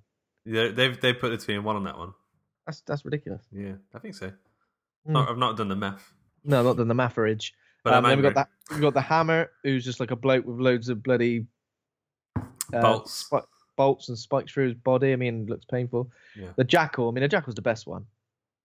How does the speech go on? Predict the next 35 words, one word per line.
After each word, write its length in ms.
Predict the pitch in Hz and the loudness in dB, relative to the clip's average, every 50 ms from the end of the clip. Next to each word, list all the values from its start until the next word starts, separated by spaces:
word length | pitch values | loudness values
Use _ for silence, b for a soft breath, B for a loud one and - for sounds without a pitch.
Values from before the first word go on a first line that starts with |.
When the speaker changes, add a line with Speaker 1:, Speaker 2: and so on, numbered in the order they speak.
| _ _ _ _ _ _ _ - | _ _ _ _ _ _ _ -4
Speaker 2:
Um, 160 | 113 110 110 | -4 -4 -4
so 120 | 110 - | -4 -8
it's 100 | 170 190 | -4 -4
the 60 | 214 | -2
Speaker 1:
Yeah. 60 | 190 262 | 2 2
Speaker 2:
ghost 200 | 277 269 - 202 | 2 2 0 0
of 80 | 156 | 0
a 60 | 147 | 0
man, 460 | 143 151 190 233 262 247 190 135 117 101 | 2 2 2 2 2 2 0 0 -2 -4
the 60 | 98 | -6
Jackal. 460 | - 110 104 110 - 123 147 - - _ _ _ _ _ _ _ _ _ _ _ _ _ _ _ _ _ _ - | -6 -6 -6 -4 -4 -6 -6 -6 -8 _ _ _ _ _ _ _ _ _ _ _ _ _ _ _ _ _ _ -12
Speaker 1:
A 60 | 104 | -10
what? 220 | 95 95 123 156 _ _ _ _ _ _ _ _ _ _ | -10 -10 -10 -12 _ _ _ _ _ _ _ _ _ _
A 80 | 107 107 | -10 -6
man? 240 | 117 117 98 90 | -4 -4 -4 -4
Speaker 2:
The, 100 | 90 139 - _ _ _ _ _ | -6 -8 -10 _ _ _ _ _
the 60 | 156 151 | -6 -2
Jackal 380 | 143 202 214 196 202 - 135 | 0 2 0 0 0 0 0
was 100 | 123 117 | 0 0
the 80 | - 131 | -2 0
ghost 240 | - 143 131 127 - | 0 0 0 0 -2
of 60 | 127 131 | -4 -2
a 40 | |
man. 280 | 131 156 175 156 107 101 | -2 0 0 0 -2 -2
I 40 | 107 | -4
thought 120 | 107 151 | -4 -2
it 20 | 139 | -2
was 80 | 127 127 | 0 0
a 40 | |
woman. 280 | 147 180 160 120 107 107 - _ _ _ _ _ _ _ _ _ _ - | 0 0 0 -2 -4 -6 -12 _ _ _ _ _ _ _ _ _ _ -4
Speaker 1:
Oh. 240 | 147 151 120 98 - - _ _ _ _ _ _ _ _ _ _ _ _ _ _ _ | -2 -2 -2 -4 -8 -12 _ _ _ _ _ _ _ _ _ _ _ _ _ _ _
Speaker 2:
One 160 | - 156 151 | 2 4 4
with, 100 | 143 143 | 6 6
Speaker 1:
Well, 120 | 147 147 | 6 6
Speaker 2:
like, 20 | 127 | 4